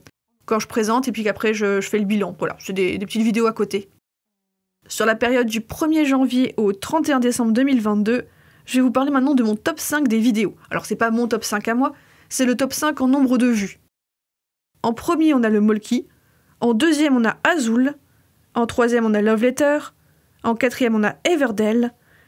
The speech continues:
Et en cinquième, on a, euh, l'un des shorts, euh, calendrier de l'Avent,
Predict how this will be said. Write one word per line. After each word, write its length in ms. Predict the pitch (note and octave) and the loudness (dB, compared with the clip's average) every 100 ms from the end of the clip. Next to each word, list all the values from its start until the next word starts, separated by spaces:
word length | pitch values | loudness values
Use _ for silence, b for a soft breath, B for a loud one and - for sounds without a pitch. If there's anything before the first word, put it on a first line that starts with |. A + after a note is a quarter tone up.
| b | b
Et 140 | D#4 F4+ | 0 2
en 100 | D4+ | 2
cinquième, 460 | - A3+ A#3+ B3 | 0 -2 0 2
on 180 | B3+ A3 | 2 2
a, 160 | A3+ C4 A3 | 2 0 -2
euh, 160 | G#3+ | 0
l'un 240 | G#3 A#3+ B3+ | 2 2 2
des 100 | A#3 | 0
shorts, 300 | - A#3+ - | -2 -2 -2
euh, 120 | G#3 | -4
calendrier 360 | G3+ A#3 A3+ A3 | -2 -2 0 0
de 60 | G3 | 0
l'Avent, 260 | G3 A#3+ | -2 -4